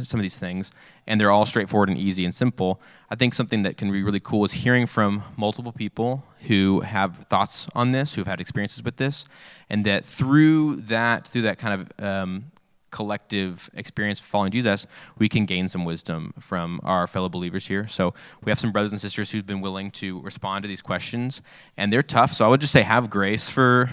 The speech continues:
them. Like, you know, you guys wrote these questions. Some of you know exactly what you did to these people <laughs> by asking some, but they're really good ones. They're really good questions. And so, uh, we just,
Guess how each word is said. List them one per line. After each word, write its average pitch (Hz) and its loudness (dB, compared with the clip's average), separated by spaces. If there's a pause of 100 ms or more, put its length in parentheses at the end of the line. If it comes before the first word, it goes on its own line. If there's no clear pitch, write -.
(160)
them. 131 2
Like, 95 -4 (320)
you 104 -2
know, 92 0
you 92 -2
guys 107 2
wrote 107 2
these 104 -6
questions. 110 0
Some 110 0
of 101 -2
you 101 2
know 98 6
exactly 95 0
what 101 0
you 95 -4
did 95 -6
to 123 -2
these 113 -6
people 135 2 (180)
<laughs> 127 -2
by 104 6
asking 110 0
some, 135 2 (320)
but 113 -2
they're 113 6
really 143 6
good 117 4
ones. 98 -4 (240)
They're 107 0
really 120 4
good 120 8
questions. 95 2
And 104 0
so, 98 4 (360)
uh, 92 4
we 107 2 (100)
just, - -2